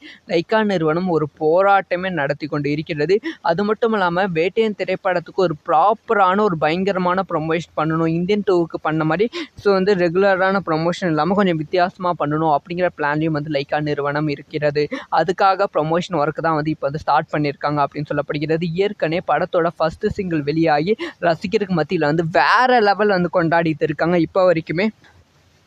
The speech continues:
சூப்பர் ஸ்டார் ரஜினிகாந்த் ரசிகர்கள் மட்டும் இல்லாம எல்லா தரப்பு ரசிகர்களும் அந்த ஒரு பாடலை கொண்டாடி கொண்டு இருக்கிறார்கள். இப்ப அதைத் தொடர்ந்து படத்தோட இரண்டாவது பாடலை பத்தி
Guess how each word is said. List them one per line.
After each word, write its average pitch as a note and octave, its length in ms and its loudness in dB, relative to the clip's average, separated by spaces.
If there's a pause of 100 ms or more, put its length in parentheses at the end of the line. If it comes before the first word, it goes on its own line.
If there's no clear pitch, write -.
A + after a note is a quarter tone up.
சூப்பர் A3 280 4
ஸ்டார் A3 280 2
ரஜினிகாந்த் F3 520 2
ரசிகர்கள் D#3 520 0
மட்டும் D3+ 340 -2
இல்லாம E3 260 0
எல்லா E3+ 460 2
தரப்பு F3 320 0
ரசிகர்களும் D#3 580 -2
அந்த D#3+ 240 -2
ஒரு D#3 160 0
பாடலை D3+ 420 0
கொண்டாடி D3 340 -2
கொண்டு D3+ 380 -2
இருக்கிறார்கள். D3+ 600 -2 (240)
இப்ப G#3+ 240 0
அதைத் F#3 320 2
தொடர்ந்து E3+ 380 -2
படத்தோட F3+ 380 0
இரண்டாவது F#3+ 640 0
பாடலை E3 400 0
பத்தி D#3+ 240 -4